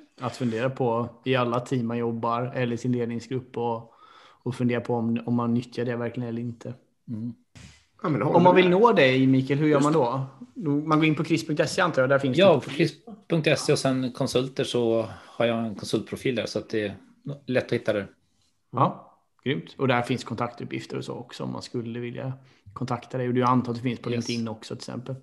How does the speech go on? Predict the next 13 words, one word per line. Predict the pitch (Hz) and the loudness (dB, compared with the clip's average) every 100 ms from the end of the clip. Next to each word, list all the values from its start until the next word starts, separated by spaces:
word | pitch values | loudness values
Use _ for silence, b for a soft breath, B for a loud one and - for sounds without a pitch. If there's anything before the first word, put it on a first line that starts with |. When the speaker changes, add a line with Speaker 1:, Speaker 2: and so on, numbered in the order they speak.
| _ _ | _ _
Speaker 2:
Yes. | 135 131 - - b b b b b b b _ _ - - - | -8 -8 -10 -18 b b b b b b b _ _ -20 -20 0
Speaker 1:
Och | - 165 170 170 | 6 6 6 4
om | |
man | 160 151 | 6 6
vill, | 151 151 151 - - - | 6 4 2 -4 -14 2
eh, | 147 139 135 131 131 131 | 6 8 8 8 4 2
oss | 160 - | 0 0
någonting, | 220 196 170 160 | -2 0 0 2
hur | |
gör | 156 | 4
man | 147 | 4
då, | 131 | 2
Dick? | 139 160 | 2 -4